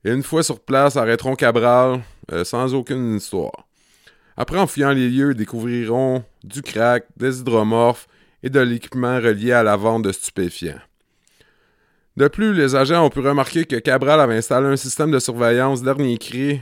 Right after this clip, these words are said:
autour de son domicile, avec un total de six caméras, qui opéraient vingt-quatre heures sur vingt-quatre, un modèle dispendieux avec une très bonne qualité d'image.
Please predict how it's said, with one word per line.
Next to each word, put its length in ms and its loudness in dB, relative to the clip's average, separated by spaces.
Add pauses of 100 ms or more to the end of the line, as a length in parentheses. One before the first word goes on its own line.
autour 360 -2
de 120 2
son 200 -4
domicile, 600 -4 (400)
avec 260 -2
un 100 0
total 360 4
de 120 2
six 280 -4
caméras, 600 0 (120)
qui 160 -4
opéraient 420 2
vingt-quatre 400 2
heures 180 4
sur 140 -6
vingt-quatre, 500 -2 (440)
un 100 -2
modèle 280 2
dispendieux 580 0
avec 220 0
une 160 -4
très 280 -4
bonne 220 2
qualité 400 -2
d'image. 680 -10